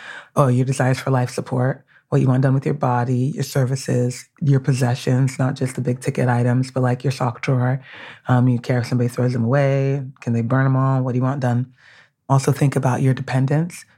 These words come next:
pets. If there are any disabled adults in your care, what's gonna happen to them? Gather your biographical information,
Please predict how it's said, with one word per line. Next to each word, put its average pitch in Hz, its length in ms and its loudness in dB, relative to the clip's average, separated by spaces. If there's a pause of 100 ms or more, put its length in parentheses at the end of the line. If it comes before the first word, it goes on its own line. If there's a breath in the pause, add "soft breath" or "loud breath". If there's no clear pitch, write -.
pets. - 440 -2 (560 loud breath)
If 131 200 4
there 135 140 4
are - 40 -2
any 131 340 2
disabled 127 400 -4
adults 127 420 -2
in 143 80 2
your 135 100 2
care, 139 380 0
what's 135 180 -8
gonna 127 140 -2
happen 123 280 -2
to - 100 -10
them? 160 260 0 (240)
Gather 127 240 4
your 131 160 4
biographical 123 680 -2
information, 160 680 0